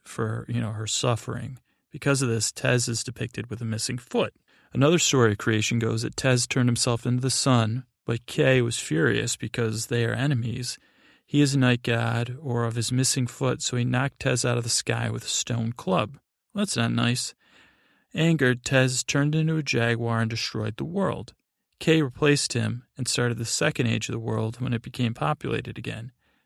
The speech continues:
Tez overthrew Ke, making him send a great wind that devastated the world, and the people that survived were turned into monkeys.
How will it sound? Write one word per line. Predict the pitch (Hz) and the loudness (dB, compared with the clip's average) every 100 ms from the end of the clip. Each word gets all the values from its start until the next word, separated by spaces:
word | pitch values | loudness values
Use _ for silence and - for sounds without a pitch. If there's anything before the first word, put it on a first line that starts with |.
| _ | _
Tez | - 117 110 | 2 2 4
overthrew | 117 123 123 123 113 | 0 -2 -4 -4 -6
Ke, | - 156 151 151 147 | -2 0 2 2 0
making | 123 113 117 | -4 -4 -4
him | 110 | -2
send | - 113 | -2 -2
a | 110 | -2
great | 113 123 131 | -2 -2 0
wind | 131 127 127 | 0 2 0
that | 120 | 0
devastated | 117 120 - 127 135 | 0 0 -2 -2 -2
the | 139 | -2
world, | 120 110 110 123 _ _ _ - _ - | -2 -2 -4 -8 _ _ _ -20 _ -2
and | 160 | 0
the | |
people | 131 120 | 2 2
that | 117 110 | 2 0
survived | 123 123 107 107 | -2 0 0 0
were | 110 | -6
turned | - 113 110 | -4 -4 -2
into | 113 | -2
monkeys. | 117 135 127 - 139 123 - | 0 2 0 -2 -8 -8 -10